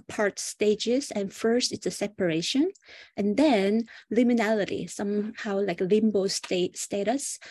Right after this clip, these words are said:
and then finally incorporation, or sometimes you can call it reintegration. So you come back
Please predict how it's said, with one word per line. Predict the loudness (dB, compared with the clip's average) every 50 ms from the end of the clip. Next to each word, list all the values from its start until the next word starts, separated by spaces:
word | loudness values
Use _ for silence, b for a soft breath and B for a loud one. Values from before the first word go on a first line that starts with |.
| B B B -4
and | -2 -2 0 2
then | 2 2 2 2 0
finally | -2 -2 0 0 0 0 0 -2 -2 -2 -2 -2 -2 -4 -4 -4
incorporation, | -2 -2 -2 -2 -4 -4 -6 -6 -6 _ -4 -2 0 0 -2 -2 -2 0 0 2 0 0
or | -2 -4 -6 -8
sometimes | -8 -10 -10 -10 -10 -10 -10 -10 -12
you | -12
can | -12 -12 -14 -12
call | -10 -8 -8 -6
it | -6 -6 -4 -2
reintegration. | -2 0 0 0 -2 -4 -6 -8 -14 -20 -8 _ -4 -4 -2 -4 -6 -4 -2 -2 -2 -2 -2 -2 -2 -2 -4 -4 -6 -8
So | -8 -8 -4
you | -2 -2 -2
come | -2 -4 -8 -8 -6 -4 -4 -4
back | -4 -4 -4 -4 -6 -8 -12 -14 -14